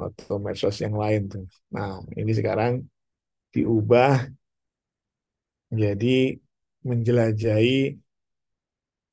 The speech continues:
eh, situs-situs atau menggunakan browser yang mendukung untuk peningkatan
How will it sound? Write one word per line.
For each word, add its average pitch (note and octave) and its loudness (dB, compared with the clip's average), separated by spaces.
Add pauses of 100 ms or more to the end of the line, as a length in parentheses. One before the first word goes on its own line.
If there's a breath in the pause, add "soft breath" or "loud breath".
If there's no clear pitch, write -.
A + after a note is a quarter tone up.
(300)
eh, G#2+ -6 (100)
situs-situs A2+ 6 (200)
atau A2 0 (120)
menggunakan G#2+ 0
browser A2+ 0 (100)
yang A2+ 0
mendukung G#2+ 0 (760)
untuk A#2 0
peningkatan A#2+ -2